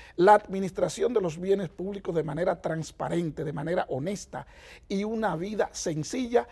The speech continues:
sin abandonar su vida intelectual. A mí me parece de primer orden.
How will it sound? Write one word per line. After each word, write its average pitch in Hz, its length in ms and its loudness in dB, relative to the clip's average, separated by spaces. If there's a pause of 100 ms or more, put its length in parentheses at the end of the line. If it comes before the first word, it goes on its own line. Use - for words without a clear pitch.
(140)
sin 214 340 -2
abandonar 160 600 0 (140)
su - 200 -2
vida 151 180 4
intelectual. - 520 -12 (880)
A 170 100 0
mí 220 100 4
me 208 120 6
parece 185 560 4 (340)
de 156 160 2
primer 139 320 -2
orden. - 300 -10